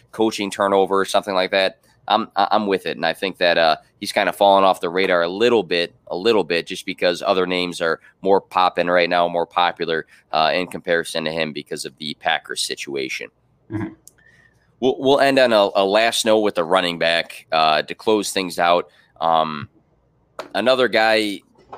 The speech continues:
Speaker 1: some say he's the most underrated running back in fantasy. Some say that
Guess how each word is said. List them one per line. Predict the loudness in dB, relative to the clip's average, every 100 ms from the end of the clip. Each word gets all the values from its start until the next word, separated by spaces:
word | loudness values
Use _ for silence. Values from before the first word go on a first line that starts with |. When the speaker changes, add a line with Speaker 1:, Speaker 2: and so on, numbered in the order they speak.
| -14
Speaker 1:
some | -6 -2 -2
say | 0 0
he's | -2
the | -2
most | 0 0 -2 -2
underrated | -2 0 0 -2 0
running | 0 -2
back | -2 -2 -2
in | -8 -12 -4
fantasy. | -2 -2 -4 -6
Some | -4 -2 -2
say | -2 0 2
that | 2 0